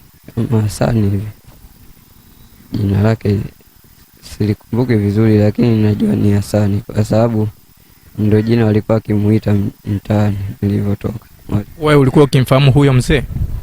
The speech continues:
Speaker 1: Hapana, nilikuwa simfahamu.
Speaker 2: Na ni kwa nini alikupeleka Dar es Salaam?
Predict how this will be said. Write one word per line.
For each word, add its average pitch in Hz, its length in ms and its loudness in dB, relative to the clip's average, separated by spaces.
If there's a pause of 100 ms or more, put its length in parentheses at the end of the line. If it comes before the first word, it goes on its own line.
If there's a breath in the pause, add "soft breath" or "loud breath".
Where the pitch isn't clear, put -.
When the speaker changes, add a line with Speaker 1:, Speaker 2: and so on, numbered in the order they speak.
(220)
Speaker 1:
Hapana, 98 460 0
nilikuwa 98 380 -2
simfahamu. 98 580 -2 (220)
Speaker 2:
Na - 160 -14
ni 123 100 -10
kwa 131 140 -2
nini 143 160 4
alikupeleka 120 600 2
Dar 110 140 -2
es - 100 -4
Salaam? 110 240 -2